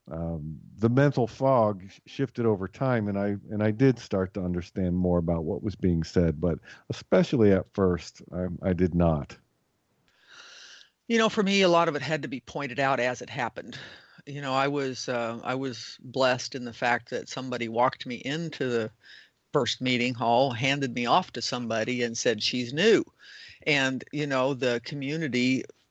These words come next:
Speaker 2: from that point forward, I had a companion, you know, a sponsor, a temporary sponsor, other people that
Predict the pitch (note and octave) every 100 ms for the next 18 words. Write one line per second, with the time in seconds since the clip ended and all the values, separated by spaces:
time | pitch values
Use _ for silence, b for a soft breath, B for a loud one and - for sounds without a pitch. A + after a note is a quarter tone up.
0 | - - C#3+ C3+ D3+ - - F#3 - G#3
1 | B3+ C3 G#2 D3+ D3+ D3+ D3 C3 A2 F3+
2 | F#3 G#2+ - - - B2 A#2 A#2 G#2+ -
3 | C3+ D3 A2 F#2+ C3+ C#3 C#3+ C3 C3 -
4 | C3+ C3 C#3 B2 - A#2+ B2+ C#3 B2+ C#3+
5 | C3+